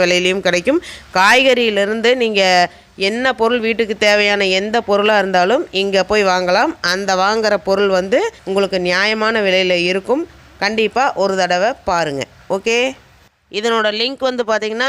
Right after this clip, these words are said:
இந்த வீடியோவோட டிஸ்கிரிப்ஷன்ல இருக்கு, யூஸ் பண்ணிக்கோங்க. ஹாய் ஃப்ரெண்ட்ஸ், எல்லாருக்கும் வணக்கம். இன்னைக்கு என்ன பார்க்க போறோம் அப்படின்னு வந்து பாத்தீங்கன்னா, PhonePe, GPay எதுவுமே வேண்டாம். இனி ஒவ்வொரு நா-, முறையும்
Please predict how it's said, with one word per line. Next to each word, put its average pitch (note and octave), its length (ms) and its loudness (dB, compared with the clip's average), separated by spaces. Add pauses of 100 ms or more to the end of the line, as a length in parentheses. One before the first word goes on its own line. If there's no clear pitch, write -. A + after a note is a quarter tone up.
(120)
இந்த G#3 260 -6
வீடியோவோட A#3 640 0
டிஸ்கிரிப்ஷன்ல G#3 800 -2
இருக்கு, A3 520 -2
யூஸ் A3+ 320 -2
பண்ணிக்கோங்க. G3+ 440 -2 (1500)
ஹாய் B3 200 0
ஃப்ரெண்ட்ஸ், A#3+ 300 -4 (180)
எல்லாருக்கும் A3 360 -2
வணக்கம். G#3 500 -2
இன்னைக்கு G#3+ 280 -4
என்ன B3 140 -2
பார்க்க G3+ 380 -2
போறோம் G3 200 -2 (160)
அப்படின்னு F#3 420 -2
வந்து F3+ 120 -2
பாத்தீங்கன்னா, F3+ 440 0 (440)
PhonePe, B3+ 500 0
GPay A#3 320 0
எதுவுமே A3 400 0
வேண்டாம். G#3 520 -2
இனி G3 180 -6
ஒவ்வொரு A3+ 420 -2
நா-, G#3 240 -2
முறையும் A3+ 440 0